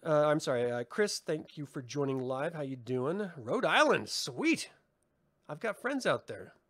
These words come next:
I've always been meaning to visit, never haven't, never have yet. Uh, Lord Soth does love elf women.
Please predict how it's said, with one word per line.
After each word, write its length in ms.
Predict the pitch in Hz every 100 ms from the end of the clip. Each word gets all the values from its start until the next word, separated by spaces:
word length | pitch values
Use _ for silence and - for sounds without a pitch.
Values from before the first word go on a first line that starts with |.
| _ -
I've 80 | 120
always 160 | 160 185
been 160 | 190
meaning 240 | 190 185 175
to 60 |
visit, 280 | 156 139 -
never 200 | 131 143
haven't, 260 | 139 139 143 _ _ _ _ -
never 140 | 143
have 120 | 135
yet. 140 | 92 - _ - - - - _ -
Uh, 80 | 127
Lord 200 | 139 139
Soth 260 | 151 131
does 220 | 156 143
love 260 | 131 139 127
elf 220 | 143 135
women. 500 | 127 143 147 143 147